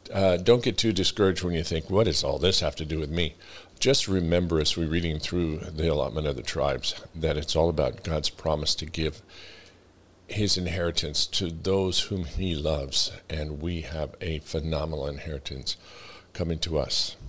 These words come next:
So let's be, keep, keep the focus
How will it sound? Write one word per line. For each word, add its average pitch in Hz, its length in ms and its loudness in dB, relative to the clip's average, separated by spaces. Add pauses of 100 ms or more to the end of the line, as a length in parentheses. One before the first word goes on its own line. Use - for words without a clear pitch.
(320)
So 78 380 0 (680)
let's 107 320 2
be, 92 520 -2 (340)
keep, - 380 -8
keep - 300 -6
the - 140 0
focus - 720 2